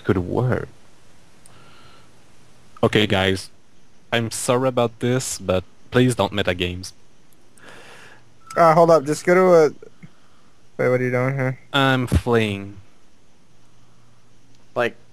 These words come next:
Speaker 3: to where?
Speaker 1: So
Speaker 2: You
Speaker 3: Well,
Speaker 2: don't
Speaker 3: I
Speaker 2: know?
Speaker 3: know, but I was wondering why
Speaker 1: You
Speaker 3: you
Speaker 1: don't
Speaker 3: said
Speaker 1: know.
Speaker 3: not to meta game.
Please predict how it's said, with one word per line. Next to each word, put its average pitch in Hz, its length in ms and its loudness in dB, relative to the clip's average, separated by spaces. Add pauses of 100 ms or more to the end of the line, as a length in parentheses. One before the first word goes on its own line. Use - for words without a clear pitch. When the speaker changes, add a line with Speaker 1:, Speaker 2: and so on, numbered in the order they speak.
(140)
Speaker 3:
to 123 180 -6
where? 113 360 -2 (280)
Speaker 1:
So 104 440 -4 (2250)
Speaker 2:
You 151 120 -14
Speaker 3:
Well, 147 160 6
Speaker 2:
don't 160 40 6
Speaker 3:
I 180 120 6
Speaker 2:
know? 170 100 6
Speaker 3:
know, 120 40 2
but 123 120 2
I 123 60 4
was 131 120 0
wondering 123 260 -2
why 120 240 -4
Speaker 1:
You 151 120 -6
Speaker 3:
you 180 120 4
Speaker 1:
don't 123 140 4
Speaker 3:
said - 120 -6
Speaker 1:
know. 92 140 0
Speaker 3:
not - 200 -8
to - 80 -18
meta - 180 -12
game. - 280 -16